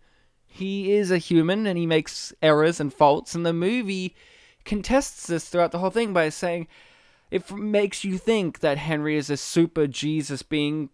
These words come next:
Christ imagery, the fact that everyone treats him like he's the smartest person in the world, that he's this adult. But then the movie pulls the rug out from underneath you by being like, "He was a child, and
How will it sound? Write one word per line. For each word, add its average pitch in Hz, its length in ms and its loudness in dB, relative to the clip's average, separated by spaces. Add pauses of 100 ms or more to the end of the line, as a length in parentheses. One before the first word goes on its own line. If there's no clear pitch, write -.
(160)
Christ 151 460 4
imagery, 151 500 -2
the 135 80 -6
fact 143 280 -2
that 143 120 0
everyone 147 200 -4
treats 151 320 -4
him 151 140 -4
like 143 240 -2
he's 147 240 -4
the 143 460 -4
smartest 151 520 0
person 151 320 0
in 135 60 -4
the 135 80 -4
world, 160 260 4
that 135 100 0
he's 131 140 -6
this 131 160 -10
adult. 156 440 6 (600)
But 160 400 4 (160)
then 156 580 0
the 160 80 -2
movie 160 480 0
pulls 156 500 -2
the 147 140 -2
rug 147 220 2
out 147 160 0
from 151 160 -2
underneath 147 400 -2
you 160 60 -6
by 151 120 0
being 151 180 0
like, 151 240 -2
"He 180 200 0
was 147 260 4
a 131 60 0
child, 131 540 -2 (360)
and 143 380 -2